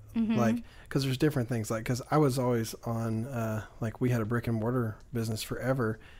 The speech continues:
Speaker 2: And then I, uh, shut it down and took it to the house and started working from home. The differences between being brick and mortar compared to being at home, 'cause all of a sudden I had to learn to have way more discipline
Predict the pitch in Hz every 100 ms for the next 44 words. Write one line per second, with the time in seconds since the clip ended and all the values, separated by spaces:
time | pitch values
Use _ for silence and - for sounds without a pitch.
0 | - - 113 113 113 110 - - 113 110
1 | 131 117 117 120 123 107 120 120 110 120
2 | 110 120 127 - 104 110 107 107 110 120
3 | 104 131 127 117 - - - - - 117
4 | 107 127 135 135 127 117 117 - 120 113
5 | 113 110 117 - - 110 120 117 110 120
6 | - 131 123 120 113 113 110 - 110 107
7 | 107 107 101 127 113 110 117 123 117 123
8 | 117 113 123 110 110 110 107 107 107 -
9 | 156 143 131 110 110 - - 107 104